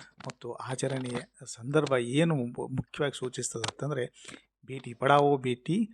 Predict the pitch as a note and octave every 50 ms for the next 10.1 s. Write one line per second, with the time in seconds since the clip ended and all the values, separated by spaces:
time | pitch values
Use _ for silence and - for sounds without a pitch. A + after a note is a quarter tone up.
0 | _ _ _ _ G#2+ A#2 B2+ - D3 C#3+ C#3+ C#3 C#3 C#3 B2+ B2 A2+ B2+ B2 A#2
1 | - A#2+ A#2 A#2 A2+ A2+ A2+ - - C#3 C#3 B2+ B2 C3+ F3 - - - - -
2 | _ - A2 A2+ C3+ C3 B2+ B2 - - A#2 A#2+ A#2 A#2+ B2+ C#3 C3 A2+ A#2 B2+
3 | C#3+ D3 C#3 C3 C#3 E3 E3+ A#2+ G2 A2+ A#2+ A#2+ A2+ A2+ - - A2 A2 A2 C3
4 | F#3+ A#3+ - - - _ _ _ _ B2 A2+ A#2+ D3 G3 G#3 F#3+ F#3 - - D3+
5 | C3+ B2 A#2+ A#2 A#2 A#2 B2 C#3 D#3 G#2+ A2 - _ _ _ _ _ _ B2+ B2
6 | A2+ A2+ B2 B2+ - - - F#3 E3 D3+ C3 B2 C3 C3 B2+ A#2+ A#2 - - A#2
7 | G#2+ G#2+ A2 A2 A2 G#2+ - A#2 A#2 A2+ B2 D3+ C#3 B2+ C#3 - - - _ _
8 | _ - - - _ _ C#3 E3+ G3+ G3 D3+ C3 C3+ - - _ _ _ _ _
9 | - C3 D3 D3+ - C#3+ B2+ - - B2 C3 D3 C#3 B2 G#2 A#2 A#2+ A2+ - A2+
10 | A2+